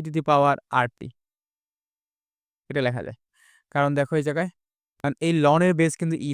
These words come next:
থাকে, আমরা জানি। আমি আর টিকে কিন্তু এখানে সামনে নিয়ে আসতে পারি, তো ln ই, ই কি হবে?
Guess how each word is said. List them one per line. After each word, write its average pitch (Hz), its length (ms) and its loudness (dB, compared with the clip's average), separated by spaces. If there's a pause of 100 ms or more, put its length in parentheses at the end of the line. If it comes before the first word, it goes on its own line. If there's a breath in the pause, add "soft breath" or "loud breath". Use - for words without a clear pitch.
থাকে, 123 200 -8 (100)
আমরা 120 200 -6
জানি। 104 180 -6 (440)
আমি 147 120 -4 (100)
আর 165 160 4
টিকে 190 260 -4
কিন্তু 185 200 0
এখানে 175 200 -2 (100)
সামনে 143 240 -2
নিয়ে 151 120 -2
আসতে 156 180 -8
পারি, 160 200 -2
তো 160 40 0 (140)
ln 147 200 0 (680)
ই, 185 80 -4 (120)
ই - 20 0 (120)
কি 156 160 0
হবে? 120 180 -4